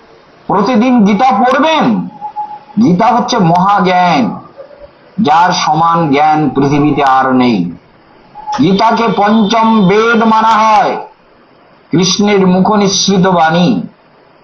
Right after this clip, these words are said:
যে বাণীর মধ্যে অনন্ত শিক্ষা, অনন্ত চেতনা, অনন্ত বিশে-, বিশেষত্ব লুকিয়ে আছে। গীতা যারা পড়েন না, তাদের মুখ দেখা উচিত না। যারা গা-, গলায় তুলসীর মালা পরে না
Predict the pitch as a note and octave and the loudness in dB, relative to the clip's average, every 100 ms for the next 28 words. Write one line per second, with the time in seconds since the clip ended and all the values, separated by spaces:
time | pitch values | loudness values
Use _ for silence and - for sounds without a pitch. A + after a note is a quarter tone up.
0 | - C#3 D3+ B2+ D#3+ F#3 F#3+ F3+ F#3 C#3+ | -4 -2 0 0 0 0 2 2 0 -2
1 | F3+ D#3+ D3+ F3 G3+ G3+ F3+ F#3 - F#3 | 0 0 2 2 0 0 0 0 0 -2
2 | - - D#3+ C#3+ D3+ E3 E3 D#3+ C#3 C#3+ | -2 -2 0 0 0 0 0 -2 -2 -2
3 | C#3+ D3 C#3 C3+ C#3+ D3+ C#3+ C#3 B2 B2+ | -2 -2 0 0 0 -2 -2 0 0 0
4 | - - - _ - B2+ F#3+ F3 G3+ - | -4 -8 -16 _ -2 0 0 0 -2 -4
5 | G3+ D3+ A#2 G#2+ F#2+ E2+ - - - - | -2 0 0 0 -2 -4 -12 -18 -20 -18
6 | - A#2+ G#2 D#3+ F#3+ F#3+ F#3+ G3 - D#3 | -4 0 2 2 2 2 2 0 -2 -2
7 | E3+ G3 F#3 F3 D#3+ E3 D#3+ C3+ F3+ E3+ | 0 2 0 0 0 0 2 2 4 2
8 | G3 G3+ A3 G#3 - - - - - _ | 2 0 0 0 -2 -8 -14 -20 -20 _
9 | _ - _ - D#3+ E3+ D#3+ C#3+ D3+ E3+ | _ -20 _ -2 0 0 0 0 0 0
10 | E3+ - E3 D#3 E3+ E3 D#3+ D#3+ D#3 D3+ | 0 0 0 2 2 2 2 0 0 0
11 | D3 C3 | 0 -2